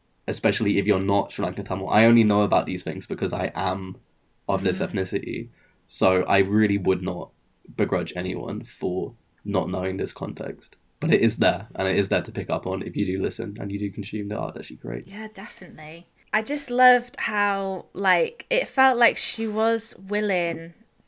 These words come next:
Speaker 2: to do, like, her career is hers. I don't know how, how to say it,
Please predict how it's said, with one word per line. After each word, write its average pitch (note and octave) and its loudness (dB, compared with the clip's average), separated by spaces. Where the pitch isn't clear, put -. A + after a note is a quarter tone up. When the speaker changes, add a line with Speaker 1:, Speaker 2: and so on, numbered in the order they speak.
Speaker 2:
to E3 -6
do, G3+ 0
like, G#3 2
her A#3 -2
career A#3+ 0
is F3 -2
hers. F3 -6
I E3 0
don't G#3+ 0
know G#3 -2
how, F#3+ -2
how F#3+ -10
to F#3 -12
say F3 -2
it, - -10